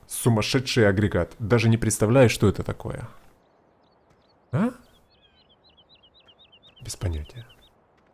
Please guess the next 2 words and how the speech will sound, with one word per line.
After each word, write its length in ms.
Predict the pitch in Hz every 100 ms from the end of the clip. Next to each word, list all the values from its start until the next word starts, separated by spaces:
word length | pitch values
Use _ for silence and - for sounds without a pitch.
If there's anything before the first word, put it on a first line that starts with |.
| _ _ _ _ _ _ _ _ _ _ _ _ _ _ _ _ _ _ _ _ _ _ _ _ _ _ _ _ _ _ _ _ _ _ _ _
Так, 240 | - 85 -
побежали. 520 | 101 92 85 95 135